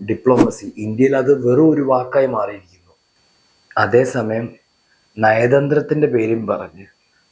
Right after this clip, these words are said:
നമ്മുടെ ടാക്സ് പൈസ ഉപയോഗിച്ചുകൊണ്ട് മോദി എഴുപത്തെട്ട് രാജ്യങ്ങളിലേക്ക് തൊണ്ണൂറ് വിദേശയാത്രകളാണ് നടത്തിയിരിക്കുന്നത്.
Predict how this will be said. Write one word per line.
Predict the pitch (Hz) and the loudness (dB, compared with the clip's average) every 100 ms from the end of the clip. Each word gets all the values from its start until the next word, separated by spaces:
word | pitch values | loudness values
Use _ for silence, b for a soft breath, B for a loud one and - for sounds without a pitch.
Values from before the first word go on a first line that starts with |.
| - | -4
നമ്മുടെ | 110 117 135 | -2 2 0
ടാക്സ് | 135 127 123 - 131 | 2 0 0 -2 0
പൈസ | 127 131 | 0 0
ഉപയോഗിച്ചുകൊണ്ട് | 123 107 104 101 113 104 87 85 101 - b b b b 101 | 0 0 -4 -4 -2 -2 -2 -4 -4 -6 b b b b -4
മോദി | 104 107 123 131 | 2 4 4 2
എഴുപത്തെട്ട് | 123 113 120 131 - 143 - 139 | 2 2 0 0 0 -2 0 0
രാജ്യങ്ങളിലേക്ക് | 127 117 120 127 127 123 120 113 127 131 | 2 2 0 -2 0 0 0 -2 -4 0
തൊണ്ണൂറ് | 120 120 147 143 | 0 4 4 4
വിദേശയാത്രകളാണ് | 127 117 120 120 110 107 107 107 104 104 110 | 2 2 0 0 -2 -2 -2 0 0 0 -2
നടത്തിയിരിക്കുന്നത്. | 98 101 104 87 85 - | -4 -4 -8 -10 -18 -20